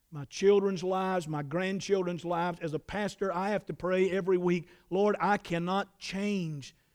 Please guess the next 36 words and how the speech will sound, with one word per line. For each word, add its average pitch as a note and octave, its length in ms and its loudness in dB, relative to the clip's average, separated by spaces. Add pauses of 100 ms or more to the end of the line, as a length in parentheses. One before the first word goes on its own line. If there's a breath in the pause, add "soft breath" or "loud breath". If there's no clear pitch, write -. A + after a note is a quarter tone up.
(120)
the D#3 100 -4
heart G3 500 2
and E3+ 160 -2
the D#3+ 40 0
life F3 480 0
of D3+ 140 -2
West F3+ 280 2
Lenoir F3 260 0
Baptist D#3+ 460 -2
Church. D3+ 460 -2 (100)
I G3 160 0
can't F#3+ 500 -6
do F#3 200 8
it." D#3 140 2 (320 loud breath)
But D3+ 120 -2
I G3+ 160 4
know G#3+ 160 6
one, F#3+ 560 2
if E3+ 180 -4
I G3+ 140 4
can F3+ 240 -2
put G#3 280 2
things G#3+ 360 0
in G#3+ 100 0
His A3 320 -2
hands, D#3 640 -4 (460)
I F#3 140 -2
know F3+ 180 4
one E3 560 0 (100)
who D#3+ 140 -2
can D#3 240 -6
do D3+ 220 2
a C#3+ 40 -4
mighty F3 800 -4
and C#3+ 100 -14
amazing D#3 760 -2